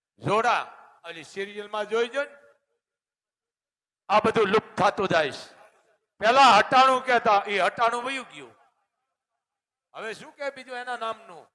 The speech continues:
શોપિંગ. આ સુધર્યા.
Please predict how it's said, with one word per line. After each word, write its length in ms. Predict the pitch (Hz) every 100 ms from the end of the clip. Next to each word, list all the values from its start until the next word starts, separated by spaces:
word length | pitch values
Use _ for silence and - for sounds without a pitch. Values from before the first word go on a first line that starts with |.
| _ _ _ _ _ _ -
શોપિંગ. 480 | 233 269 302 269 - 226 196 135 _ _ _ _ _
આ 60 | 160
સુધર્યા. 640 | - 233 247 254 269 180